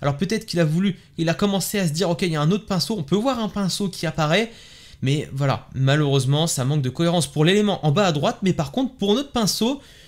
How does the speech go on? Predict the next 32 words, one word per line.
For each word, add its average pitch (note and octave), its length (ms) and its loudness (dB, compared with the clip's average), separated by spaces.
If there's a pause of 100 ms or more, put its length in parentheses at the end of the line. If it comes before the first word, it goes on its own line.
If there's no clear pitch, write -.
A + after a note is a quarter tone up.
(140)
on C3+ 60 -4
peut E3 120 4
voir F#3 260 2
qu'il D3 260 -2
trempe A#3+ 260 -2
dans A3 80 0
la E3 100 0
peinture, F#3 500 -4
ça - 140 -4
se D#3 160 -2
mélange, E3+ 400 0 (420)
et F3+ 320 0
c'est - 540 -4
quand C#3+ 140 0
même F#3+ 400 0
intéressant D#3 680 -2 (140)
à A#2+ 100 -2
voir. A#2+ 440 -2
Techniquement, F3+ 480 -4
c'est C3+ 160 -6
compliqué C#3 360 -4
à A#2+ 60 -6
faire. - 320 -10
Et F3 80 6
maintenant, F3 340 4
on E3+ 40 0
va C#3 100 -2
passer D3 300 -2
au F3+ 80 6
mastodonte F3+ 760 0
à G3 300 -2
Runway. G3 640 2